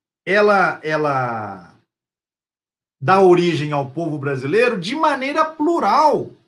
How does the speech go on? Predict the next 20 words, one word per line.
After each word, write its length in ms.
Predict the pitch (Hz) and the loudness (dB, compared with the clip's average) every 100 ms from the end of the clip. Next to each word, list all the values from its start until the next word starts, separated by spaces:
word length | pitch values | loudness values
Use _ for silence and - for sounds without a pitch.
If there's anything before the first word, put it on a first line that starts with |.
| _ _ _ _ _ _ _ _ _ _ _ _ _ _ _ _ _ _ _ _ _ | _ _ _ _ _ _ _ _ _ _ _ _ _ _ _ _ _ _ _ _ _
Por 220 | 247 285 | -6 -6
quê? 300 | - 269 185 | -4 0 0
Porque 460 | 131 185 185 220 247 | 2 0 0 -2 0
a 120 | 247 | 0
colonização, 1000 | 247 254 254 247 185 180 - 226 277 262 | 0 2 2 2 0 0 0 0 0 2
ela 360 | 240 240 247 - | 2 4 2 -2
não 200 | 233 254 | -4 0
aconteceu 1040 | 240 233 240 214 202 - 240 254 196 120 - _ _ _ _ _ _ - | 0 0 -2 -2 -4 0 2 2 0 -6 -14 _ _ _ _ _ _ -4
a 80 | |
partir 340 | 175 180 - 196 | 0 0 0 -4
de 200 | 156 208 | -2 -2
um 240 | 247 254 | -2 -2
lugar 600 | 214 165 175 202 214 - 196 | -2 2 4 4 2 -2 0
e 100 | 196 | 2
ela 260 | 196 190 | 4 2
foi 520 | - 185 196 208 - _ _ _ _ _ _ _ | 2 4 4 2 -8 _ _ _ _ _ _ _
espalhando-se, 680 | 175 - 196 185 190 170 196 | -10 -4 0 2 2 0 0
ela 180 | 196 | 0
foi 200 | - 240 | 0 0
acontecendo 1600 | 254 - 269 302 311 277 - - 196 233 269 233 156 151 123 104 | 0 0 -4 -4 -4 -4 -6 -2 0 0 -2 -2 2 2 2 -2